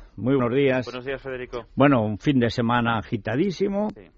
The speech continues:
Speaker 1: El Valencia, ya lo habéis contado, aquí por activa, por pasiva y
Speaker 2: Sí,
Speaker 1: perifrástica.
Speaker 2: desde, desde la tristeza por el fallecimiento de Luis Aragonés y una jornada en la que
Speaker 1: Bueno,
Speaker 2: todos
Speaker 1: pero
Speaker 2: hemos
Speaker 1: para un
Speaker 2: hablado de
Speaker 1: español que se muere, que todos nos hemos de morir y que lo tratan tan bien, esto es un milagro. Yo
Speaker 2: Eso
Speaker 1: estoy
Speaker 2: sí.
Speaker 1: at-, a-, atónito.
Speaker 2: Aunque ayer sacamos todas las portadas de la prensa deportiva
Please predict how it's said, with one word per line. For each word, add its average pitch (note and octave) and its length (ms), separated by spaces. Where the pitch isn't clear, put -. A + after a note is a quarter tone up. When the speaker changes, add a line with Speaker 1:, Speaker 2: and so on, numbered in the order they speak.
Speaker 1:
El A2 120
Valencia, A#2+ 600
ya A2 140
lo A2 100
habéis A2 480
contado, D#3+ 800
aquí A#2+ 440
por G#2 400
activa, C#3+ 420
por G#2+ 180
pasiva D3 520
y A2 120
Speaker 2:
Sí, G2+ 40
Speaker 1:
perifrástica. C#3 800
Speaker 2:
desde, - 120
desde G#2+ 200
la G#2 140
tristeza G#2+ 460
por G2 120
el F#2+ 60
fallecimiento G2+ 520
de G2+ 240
Luis G#2 220
Aragonés G#2+ 400
y C3 60
una A2 100
jornada G#2 360
en G#2 40
la G2 40
que - 40
Speaker 1:
Bueno, D#3+ 140
Speaker 2:
todos G#3 100
Speaker 1:
pero C#3 140
Speaker 2:
hemos A#2 100
Speaker 1:
para A#2+ 220
un C#3 60
Speaker 2:
hablado D3 80
de D3 40
Speaker 1:
español D3+ 480
que C#3+ 120
se C#3+ 120
muere, D#3 240
que - 120
todos G2 220
nos G#2 200
hemos A#2 260
de A#2 80
morir B2+ 380
y G#2+ 40
que G2+ 120
lo F#2+ 140
tratan G#2 480
tan A#2 260
bien, D#3+ 320
esto - 180
es F#2+ 80
un C#3 140
milagro. D3+ 480
Yo A#2 140
Speaker 2:
Eso G#2 40
Speaker 1:
estoy C#3+ 220
Speaker 2:
sí. D#3 60
Speaker 1:
at-, C3+ 220
a-, B2 200
atónito. F#3 680
Speaker 2:
Aunque A#2+ 240
ayer C3+ 220
sacamos D#3+ 440
todas C#3+ 220
las C3 140
portadas B2+ 420
de A#2+ 80
la A2+ 120
prensa B2 340
deportiva B2 640